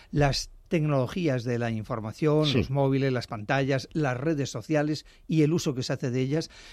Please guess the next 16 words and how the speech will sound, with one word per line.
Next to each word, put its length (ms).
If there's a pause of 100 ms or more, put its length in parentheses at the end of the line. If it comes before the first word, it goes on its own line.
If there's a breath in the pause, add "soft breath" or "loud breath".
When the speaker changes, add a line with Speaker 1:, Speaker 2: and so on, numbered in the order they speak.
(120 loud breath)
Speaker 1:
suponen 640
o, 80
o 520
contribuyen 800
a 140
que 340
aumente 600
esa 260
violencia 680
hacia 200
la 60
mujer 340 (220 loud breath)
de 140
forma 260
muy 220
especial? 480